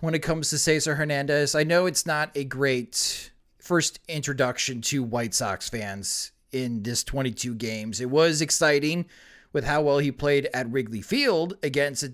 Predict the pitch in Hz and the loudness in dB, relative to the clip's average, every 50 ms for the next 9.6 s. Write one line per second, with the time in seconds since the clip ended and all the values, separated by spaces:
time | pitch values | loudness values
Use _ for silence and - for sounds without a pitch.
0 | 151 - - - 147 - 165 156 156 143 139 123 - 147 151 147 139 - - - | -8 -6 -4 -4 -2 0 0 2 2 2 0 0 0 0 0 0 0 -2 -4 -2
1 | 151 156 151 147 143 131 127 123 - - 135 131 120 110 - - - - - - | -2 -2 -2 -2 0 0 0 0 0 -2 -2 -2 -2 -2 -4 -6 -8 -12 -20 -20
2 | - _ _ _ _ _ _ - 123 156 214 214 - 247 233 208 202 - - 95 | -20 _ _ _ _ _ _ -2 0 2 2 2 0 -2 -6 -4 -4 -4 -4 -4
3 | 101 131 147 - - - - - - - _ _ _ _ _ - 143 143 147 143 | -4 -6 -8 -8 -12 -20 -20 -20 -20 -20 _ _ _ _ _ -8 -6 -2 0 0
4 | 143 139 131 117 - 165 143 156 156 151 147 147 175 - _ _ _ - 165 160 | 0 -2 -4 -6 -8 -4 -2 0 0 0 -2 -8 -10 -14 _ _ _ -8 -6 -6
5 | 151 135 - 180 185 180 156 139 - 170 143 117 - 190 240 247 202 180 175 214 | -4 -2 0 0 0 0 2 2 2 2 2 4 4 2 4 4 4 6 6 6
6 | 240 220 - - - - 139 131 127 123 113 113 117 120 123 120 131 131 135 - | 4 2 0 -8 -10 -8 -6 -4 -4 -4 -4 -4 -4 -4 -6 -8 -10 -14 -18 -20
7 | _ _ _ - - 160 170 196 185 185 190 202 190 196 214 196 - - - 285 | _ _ _ -6 -2 0 2 4 4 6 6 6 6 6 4 4 4 4 4 2
8 | 247 175 143 117 95 87 82 78 - - - 113 117 113 139 151 180 175 - 226 | 2 2 0 -2 -4 -6 -8 -12 -16 -12 -6 -6 -4 0 0 0 2 2 2 0
9 | 262 269 220 156 139 113 101 92 87 82 - | 0 0 0 0 0 0 -2 -4 -6 -10 -14